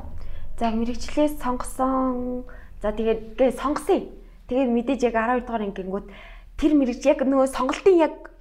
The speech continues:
Speaker 2: яг сонголтоо гэж шууд орох яг нас байгаад байгаа шүү дээ. Тэнгүүд яг сонгоцсон мэрэгжсэн мэрэгжил. За тэр нь жоохон тэр тэр тэлдэ алдагдталтай ч юм уу гэдэг. Тэнгүүлээ дахиад тэр тэр дэрэ ч юм уу гэж яг бодогдоод одоогор яг Ерхий бол сонгосон чиглэл манд бол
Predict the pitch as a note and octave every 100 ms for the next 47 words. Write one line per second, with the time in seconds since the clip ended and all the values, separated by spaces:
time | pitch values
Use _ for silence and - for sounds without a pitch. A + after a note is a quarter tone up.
0 | - - D#4 - C#4 - - F#4 D#4 D4+
1 | - - E4+ E4+ C#4 - D4 C4 B3+ -
2 | C4 C4+ C4 - B3 B3 - - - -
3 | B3 C4+ D4 - - - D#4 D#4 C4+ C4
4 | E4 D4+ A3+ A#3+ G#3+ G3+ A3 - - -
5 | G3 - A3+ A3+ G#3+ G3+ B3+ - A3 G3+
6 | - F#3+ G3 - - - G#3+ G3+ F#3 F3
7 | F3+ F#3+ G#3 G#3 E4 - - C4 C4 B3+
8 | B3+ A3+ - G#3 G#3 G#3 G3 G3 F#3 F#3+
9 | - - - A#3 - G#3+ G#3+ A3 A3 C#4
10 | C4+ C4 G#3+ G#3+ C4+ A#3+ G#3 G#3 G3+ -
11 | - - G3 A#3 F#4 F4 B3+ - - -
12 | G#3+ - C4 B3+ A#3 E4 D4+ G3+ E3+ -
13 | E3